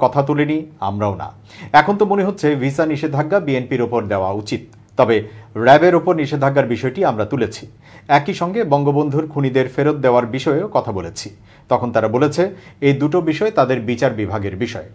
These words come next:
তারা বিচার বিভাগকে জানিয়েছে আমাদের র্যাবের বিষয়গুলোর উন্নতি হয়েছে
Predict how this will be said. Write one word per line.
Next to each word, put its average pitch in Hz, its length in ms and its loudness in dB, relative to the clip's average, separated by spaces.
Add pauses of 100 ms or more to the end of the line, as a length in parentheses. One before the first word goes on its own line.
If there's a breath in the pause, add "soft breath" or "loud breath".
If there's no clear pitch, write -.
(160)
তারা 104 180 0
বিচার 107 260 -4
বিভাগকে 120 420 -4
জানিয়েছে 151 400 0 (400 loud breath)
আমাদের 120 300 2 (320)
র্যাবের 143 300 4
বিষয়গুলোর 127 500 0 (100)
উন্নতি 147 360 -4
হয়েছে 95 320 -10